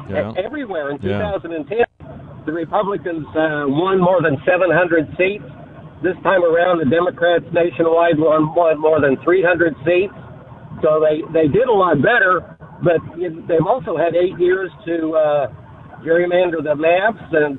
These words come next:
Speaker 2: to, uh, get, uh, assistance from Russia and other, uh, foreign countries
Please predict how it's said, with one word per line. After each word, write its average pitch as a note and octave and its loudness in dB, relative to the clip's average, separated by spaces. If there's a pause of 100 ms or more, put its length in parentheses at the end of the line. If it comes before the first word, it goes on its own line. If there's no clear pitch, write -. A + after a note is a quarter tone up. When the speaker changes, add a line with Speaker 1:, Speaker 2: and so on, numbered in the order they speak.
Speaker 2:
to, D3+ -4
uh, C3+ 2
get, C#3 0 (120)
uh, D3 4
assistance E3+ 0
from D3+ -2
Russia F3 2
and C#3+ 4
other, E3 0
uh, D3+ 2 (540)
foreign F3+ -2
countries F#3+ -2